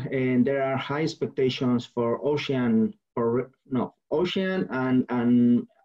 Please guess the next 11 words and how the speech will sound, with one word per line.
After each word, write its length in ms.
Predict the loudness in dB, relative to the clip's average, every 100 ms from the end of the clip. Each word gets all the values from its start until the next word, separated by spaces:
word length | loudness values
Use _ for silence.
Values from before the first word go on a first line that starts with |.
| _ _ -6
uh, 300 | -2 0 0
uh, 480 | 0 -2 -2 -2 -2
offshore 240 | -4 -2
wind 540 | 0 2 2 4 2 0 _ _ -4
energies. 680 | -2 0 2 0 0 -8 _ _ _ _ _ _ _ -4
Um, 960 | -2 0 0 4 4 4 2 0 -2 -8 -12 -4
and 200 | 0 2
we 200 | 2 2
are 80 |
working 340 | 2 0 0 -4
hard, 400 | -2 -4 -4